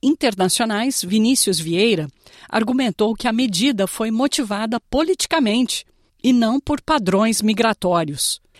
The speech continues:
Ele chamou a atenção para a inclusão de países que são governados por partidos de esquerda.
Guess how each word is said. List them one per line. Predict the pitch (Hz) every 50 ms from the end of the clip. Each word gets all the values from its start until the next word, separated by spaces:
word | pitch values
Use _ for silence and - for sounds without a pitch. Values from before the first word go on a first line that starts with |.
| _ _
Ele | - - 190 185
chamou | 175 - 247 226 220 220
a | 226
atenção | 226 - 285 285 - - 247 220 233 254 - _ _ _ _ _
para | - 220 214 220
a | 240
inclusão | 262 277 - 302 330 285 180 185 196 214 220
de | 196 233
países | - 294 285 269 220 190 202 208 190 220 240 - - - - _ _
que | - - 233
são | - - 240 240 247
governados | 214 208 277 294 294 320 302 233 214 185 175 185 190 196 214 - -
por | - - 247 240 -
partidos | - 294 320 - - - - 214 208 190 185 208 233 220 185 170 151
de | 151 175 196 208 - -
esquerda. | - 277 - - - - 175 175 170 160 143 147 143 147